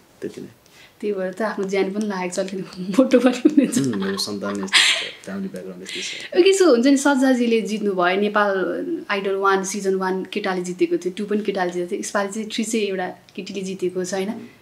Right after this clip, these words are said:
Speaker 2: कति खुसी लागिरहेको छ हजुरलाई चाहिँ उहाँले जित्दा
Speaker 1: खुसी,
Speaker 2: फेरि?
Speaker 1: खुसी लाग्छ। एउटा इतिहास चेन्ज भएको छ।
Speaker 2: त्यहाँ।
Speaker 1: सबैलाई सोच्थ्यो,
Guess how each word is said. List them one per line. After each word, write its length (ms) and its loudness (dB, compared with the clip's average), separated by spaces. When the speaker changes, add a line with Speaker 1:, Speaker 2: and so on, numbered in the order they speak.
Speaker 2:
कति 180 8
खुसी 280 2
लागिरहेको 380 2
छ 40 -2
हजुरलाई 380 0
चाहिँ 280 -2
उहाँले 200 2
जित्दा 240 -2
Speaker 1:
खुसी, 200 4
Speaker 2:
फेरि? 120 -4
Speaker 1:
खुसी 260 -8
लाग्छ। 360 -6
एउटा 160 -4
इतिहास 300 -6
चेन्ज 200 -6
भएको 260 -14
छ। 120 -10
Speaker 2:
त्यहाँ। 920 -14
Speaker 1:
सबैलाई 180 -4
सोच्थ्यो, 540 -6